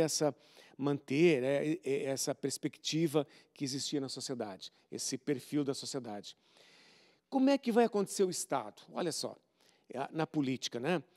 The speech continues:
Então, o Estado como ator para que todos ajam corretamente. Uma, uma, uma íntima relação entre política e moral.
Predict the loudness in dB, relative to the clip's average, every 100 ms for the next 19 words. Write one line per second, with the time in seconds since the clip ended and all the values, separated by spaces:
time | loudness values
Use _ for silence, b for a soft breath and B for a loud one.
0 | b 6 6 6 2 4 6 6 4 0
1 | 2 2 2 0 4 4 6 2 2 -2
2 | -2 0 0 -2 -4 0 -2 0 -6 -6
3 | 4 6 6 2 2 2 0 0 -6 b
4 | b b b -2 2 4 2 0 4 6
5 | 4 2 4 6 6 4 2 2 2 2
6 | 2 2 2 2 2 -2 2 2 2 0
7 | -2 2 4 4 4